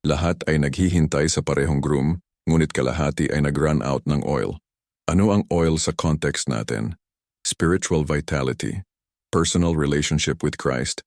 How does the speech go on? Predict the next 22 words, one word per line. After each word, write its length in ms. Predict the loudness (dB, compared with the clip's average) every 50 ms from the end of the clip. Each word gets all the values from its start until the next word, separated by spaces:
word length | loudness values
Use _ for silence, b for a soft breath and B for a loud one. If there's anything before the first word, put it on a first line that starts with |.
| _ -4
na 160 | -2 0 2
hindi 160 | 2 2 2
dependent 640 | 0 0 0 0 0 0 2 2 0 0 0 -2 -2
sa 160 | -2 -2 -2
external 480 | -2 -4 -2 0 0 0 2 0 0 -2
circumstances, 960 | -2 -2 -2 0 -2 -2 0 -2 -4 -4 -4 -4 -6 -6 -6 -6 -6 -8 -10 -14 _ _ _ _ _ _ _ _
biblical 480 | 0 2 2 2 0 0 0 0 0 0
knowledge 480 | 0 0 0 -2 -2 -2 -2 -2 -2 -2
na 80 | -2
deeply 320 | 0 0 -2 -2 0 -2 -2
rooted, 560 | 0 -2 -2 -2 -2 -4 -6 -6 -8 -14 -18 _ _ _ _ _ _ _ _
prayer 320 | -2 0 2 2 4 2
life 400 | 2 0 0 0 -2 -2 -2 -4
na 80 | -4 -2
consistent, 720 | -2 -2 -2 -2 -2 -2 -2 -2 -4 -4 -6 -6 -8 -10 -14 _ _ _ _ _ _ _ _ 0
community 480 | 2 4 4 4 4 2 2 0 0
ng 160 | 0 2 0 0
believers 560 | 0 0 0 0 0 0 -2 -2 -2 -2 -2
na 80 | -4
committed 400 | -2 -2 0 0 0 0 -2 -2
sa 160 | -2 -2 -4 -4
truth. 400 | -4 -4 -4 -4 -6 -12 -18